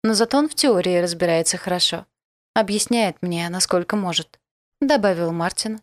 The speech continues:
тем временем бесхитростно. И уже даже не обратил внимания на какого-то лакея, вжавшегося в стену при нашем появлении. Я же отстранённо заметила, что у ваенгов народу побольше ходит по замку.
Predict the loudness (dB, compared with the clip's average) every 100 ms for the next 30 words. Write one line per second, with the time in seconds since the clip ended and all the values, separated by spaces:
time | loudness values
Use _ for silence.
0 | -6 -4 -2 -2 -2 -4 -6 -4 -4 -6
1 | -6 -6 -6 -10 _ _ _ _ _ _
2 | _ _ _ -2 -2 -2 _ _ -4 0
3 | 2 2 0 -2 -2 -2 -2 -2 -4 -4
4 | -2 -2 -2 -4 -6 -4 -2 -2 -2 -2
5 | -4 -4 -4 -6 _ -8 -2 -2 0 -2
6 | -2 -2 -4 -2 -2 -2 -4 -4 -2 -2
7 | -4 -4 -6 -4 -4 -4 -6 -12 _ _
8 | _ _ _ _ 2 2 4 2 0 -2
9 | -2 0 -2 -2 -2 -2 -2 -4 -6 -10
10 | _ _ _ -4 0 0 2 0 0 -2
11 | -2 -2 -2 -2 -4 -4 -2 -2 -2 -4
12 | -4 -6 -6 -4 -2 -2 -6 -8 -16